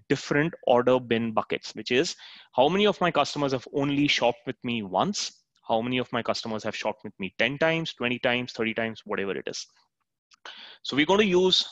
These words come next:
uh, L O Ds again. And this time what we're gonna do is when we create the L O D expression, we are again going to fix this on, uh, the customer level. But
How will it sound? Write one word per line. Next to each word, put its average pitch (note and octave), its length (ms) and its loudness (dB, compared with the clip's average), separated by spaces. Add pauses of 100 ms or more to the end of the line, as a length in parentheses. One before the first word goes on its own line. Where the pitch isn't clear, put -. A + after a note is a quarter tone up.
uh, B2+ 300 6
L B2 140 4
O C#3+ 40 6
Ds C3+ 320 0
again. A#2 340 -2 (180)
And A2+ 180 -2
this E3 160 2
time G#3+ 180 2
what F3+ 160 -2
we're C#3 120 -4
gonna C3 260 -2
do A2+ 320 -2
is G#2+ 320 0
when A2+ 140 -6
we A2+ 100 -6
create D#3+ 400 -2
the D3 140 2
L B2 80 0
O B2 60 -2
D A#2+ 120 -4
expression, A#2 520 -4 (600)
we C3 100 4
are D3 200 4
again E3 500 2
going D3+ 280 -2
to D3+ 120 -2
fix - 320 -6
this C3 320 -2
on, A#2 360 0 (200)
uh, G#2+ 320 4 (1300)
the G#2+ 100 -2
customer A2+ 400 -2
level. A2 240 0 (680)
But G#2+ 200 2